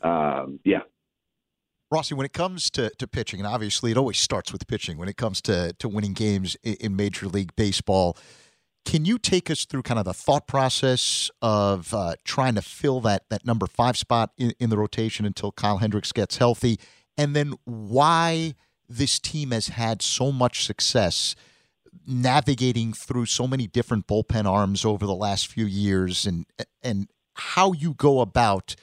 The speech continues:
Speaker 2: finding that right mix for you?
Speaker 1: Um, well, we got a couple guys. I think with some of the guys that put themselves on the map last year,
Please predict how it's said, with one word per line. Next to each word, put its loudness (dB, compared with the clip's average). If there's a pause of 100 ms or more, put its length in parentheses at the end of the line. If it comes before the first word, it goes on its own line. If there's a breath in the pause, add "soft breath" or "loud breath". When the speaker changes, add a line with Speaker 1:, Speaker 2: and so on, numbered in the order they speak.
(240 soft breath)
Speaker 2:
finding 2
that 0
right -2
mix -4
for 0
you? -2 (1600 loud breath)
Speaker 1:
Um, 8
well, 8
we 6
got 6
a 2
couple 4
guys. 6
I 0
think 2
with -2 (100)
some 6
of 8
the 6
guys 6
that -2
put 0
themselves 2
on 2
the 4
map 4
last 4 (120)
year, 6